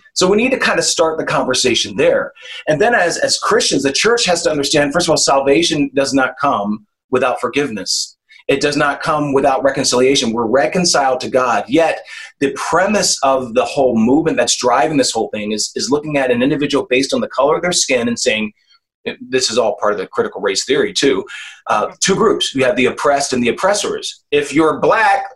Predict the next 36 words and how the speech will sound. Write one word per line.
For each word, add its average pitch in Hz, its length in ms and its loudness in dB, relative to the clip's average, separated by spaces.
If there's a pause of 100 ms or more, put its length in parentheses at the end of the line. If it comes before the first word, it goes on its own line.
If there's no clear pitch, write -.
(140)
like 147 220 2
me, 208 380 2
or 160 260 2
brown, 196 720 2
you're 202 260 2
always 208 300 2
in 214 100 2
the 214 120 2
oppressed 220 500 0
group. 185 420 0
And 147 160 2
if 165 100 -4
you're 180 140 2
the 180 120 2
white 220 340 0
person, 170 460 2 (200)
you're 170 220 2
the 170 120 4
oppressor. - 680 0 (960)
You're 175 200 2
not 233 300 0
going 214 280 2
to 175 60 4
have 156 400 0
the - 80 -2
constructive 139 540 -2
conversations. 117 680 -2
You're 123 120 -2
not 170 160 0
going 180 180 4
to 165 60 -2
have 151 260 0
the 139 60 -6
transformation 117 760 -2
that's 104 220 -6
needed 113 480 -2